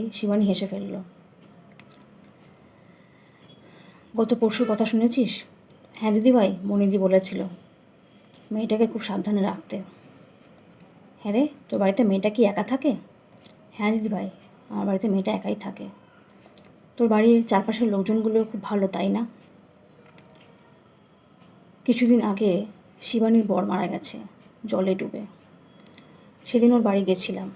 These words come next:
আমাদের বাড়ি, আমাদের গ্রামের শেষ প্রান্তে ওর বাড়ি। সেখান থেকে সাইকেল নিয়ে ও রোজ আমাদের অঞ্চলে আসে, বাড়ি বাড়ি কাজ করে। প্রতিদিনই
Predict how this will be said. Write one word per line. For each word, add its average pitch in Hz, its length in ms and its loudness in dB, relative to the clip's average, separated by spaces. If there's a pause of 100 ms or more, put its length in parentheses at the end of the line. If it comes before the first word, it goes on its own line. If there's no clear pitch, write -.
(1300)
আমাদের 220 280 0
বাড়ি, 214 280 2 (680)
আমাদের 214 280 0
গ্রামের 196 420 0 (360)
শেষ 233 280 0
প্রান্তে 208 280 0
ওর 196 100 0
বাড়ি। 190 260 -6 (640)
সেখান 247 300 0
থেকে 190 280 6 (240)
সাইকেল 196 380 -4
নিয়ে 220 360 -2 (260)
ও - 80 -8
রোজ 214 260 2
আমাদের 196 300 -2
অঞ্চলে 196 340 -2
আসে, 196 260 -8 (560)
বাড়ি 196 220 0
বাড়ি 202 180 -2
কাজ 185 240 -12
করে। - 220 -10 (2250)
প্রতিদিনই 233 480 6